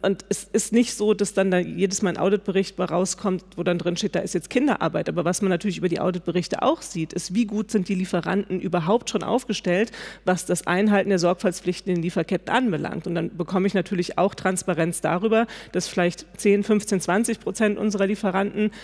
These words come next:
noch gar keine Due Diligence, noch gar keine Sorgfaltsprozesse implementiert haben. Und das sind dann vielleicht die Lieferanten, mit denen ich in, in, ins Gespräch gehen muss und sagen muss, okay,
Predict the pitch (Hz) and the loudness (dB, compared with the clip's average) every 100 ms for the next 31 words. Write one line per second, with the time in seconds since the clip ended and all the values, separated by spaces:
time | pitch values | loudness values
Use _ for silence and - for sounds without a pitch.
0 | - 185 185 - 170 175 196 - - 196 | -4 -2 -2 -6 0 2 2 0 0 2
1 | 214 190 175 180 190 214 208 196 165 196 | 4 2 2 2 2 0 0 0 0 2
2 | 202 175 180 202 175 - 180 190 - 180 | 2 2 2 0 -2 -4 0 0 0 -2
3 | 175 175 175 277 - 160 170 160 151 143 | 0 0 2 0 0 0 0 0 0 0
4 | 196 202 208 202 - 208 - 196 196 208 | 0 0 0 -2 -2 -6 -4 -2 -2 -2
5 | 196 190 196 190 190 185 190 190 - 185 | -2 -2 0 0 0 -4 -2 -2 0 -2
6 | 185 - 196 160 170 185 208 208 202 202 | -4 -6 -6 0 0 0 -2 -2 -2 0
7 | 196 196 196 240 | 0 -2 -2 0